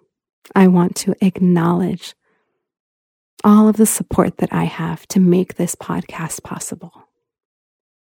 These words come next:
including Diego Velázquez, the podcast editor and creator of the beautiful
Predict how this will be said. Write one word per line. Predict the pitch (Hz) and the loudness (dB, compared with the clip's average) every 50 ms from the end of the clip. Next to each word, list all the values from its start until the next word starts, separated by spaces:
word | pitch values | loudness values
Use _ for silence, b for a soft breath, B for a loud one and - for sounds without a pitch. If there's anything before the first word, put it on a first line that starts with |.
| _ - | _ 0
including | - 202 202 180 - - 208 196 190 185 180 180 175 165 - _ _ _ _ _ _ _ _ _ _ _ _ _ _ _ _ _ 190 | 2 2 2 2 2 4 4 4 4 4 2 2 0 -2 -4 _ _ _ _ _ _ _ _ _ _ _ _ _ _ _ _ _ 2
Diego | 185 202 190 185 185 - 190 | 4 6 6 6 4 4 2
Velázquez, | 170 175 175 175 175 180 185 - - - 208 208 220 226 - - - - _ _ _ _ _ _ _ _ _ _ _ _ _ _ _ _ _ _ _ _ _ _ _ | 2 2 2 2 0 0 0 -2 -2 -2 0 0 0 -2 -4 -8 -14 -16 _ _ _ _ _ _ _ _ _ _ _ _ _ _ _ _ _ _ _ _ _ _ _
the | - 180 | -6 -6
podcast | - - - 170 185 185 - - 185 170 - - - - | -4 -2 -2 -2 -2 -2 -2 -2 -2 -2 -2 -4 -4 -2
editor | - 170 170 175 - 196 214 247 269 269 - _ _ - | -2 0 0 2 4 6 6 6 6 4 0 _ _ 4
and | 190 185 180 | 4 4 4
creator | - - - 185 - - 180 175 180 185 190 208 226 - _ _ _ _ _ _ _ _ _ _ _ _ _ _ _ _ _ - | 2 0 0 0 2 2 0 2 2 2 2 2 0 -2 _ _ _ _ _ _ _ _ _ _ _ _ _ _ _ _ _ 2
of | 202 185 175 - - - - | 2 2 0 -2 -10 -2 2
the | - 180 170 170 165 170 - _ _ - | 2 4 4 4 2 -2 -6 _ _ -4
beautiful | 190 180 190 185 185 190 208 - - - 175 175 180 190 - | 0 4 6 6 6 4 2 -2 -2 -2 0 0 0 -2 -4